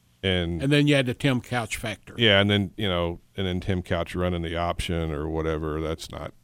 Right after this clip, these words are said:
Speaker 1: you know, that's not gonna happen there. But that hire obviously didn't pay any dividends for, for Coach Curry.
Speaker 2: Next year, Hal Mumme comes in, and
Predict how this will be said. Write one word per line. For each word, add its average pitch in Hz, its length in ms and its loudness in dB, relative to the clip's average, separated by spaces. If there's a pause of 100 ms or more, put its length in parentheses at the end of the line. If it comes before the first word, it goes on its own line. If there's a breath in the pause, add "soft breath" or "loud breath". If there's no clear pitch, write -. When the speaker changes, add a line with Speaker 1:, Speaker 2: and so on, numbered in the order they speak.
(120)
Speaker 1:
you 85 80 -10
know, 78 120 -12
that's 90 280 -12
not - 160 -12
gonna 80 180 -10
happen 80 340 -10
there. 80 280 -8
But 82 260 -4 (480)
that 92 160 0 (300)
hire 82 480 -2
obviously 82 640 -4
didn't 76 520 -10 (120)
pay 80 260 -6
any 78 140 -10
dividends 80 640 -8
for, - 320 -12 (160)
for - 160 -14
Coach - 320 -8
Curry. 90 300 -6 (1600)
Speaker 2:
Next 147 320 -4
year, 151 200 -2
Hal 143 260 2
Mumme 143 340 2
comes 120 400 -4
in, 127 320 0
and 107 280 -4